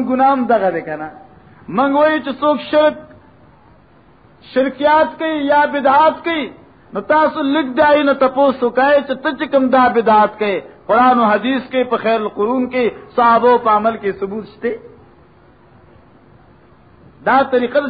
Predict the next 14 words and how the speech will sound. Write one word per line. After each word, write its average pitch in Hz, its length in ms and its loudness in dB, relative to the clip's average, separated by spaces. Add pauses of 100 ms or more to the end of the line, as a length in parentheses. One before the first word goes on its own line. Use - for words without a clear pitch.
جناب 262 280 2
رسول 233 320 -4
الله 226 280 0
د 208 60 -6 (120)
صحابو 180 460 0
وه، 117 120 -14 (800)
چې 233 60 -4 (100)
کله 339 280 4
به 339 80 4
یو 311 240 4 (100)
نوی 302 200 0 (100)
کار 285 220 4
ولید، 330 280 2 (460)
فوراً 277 260 4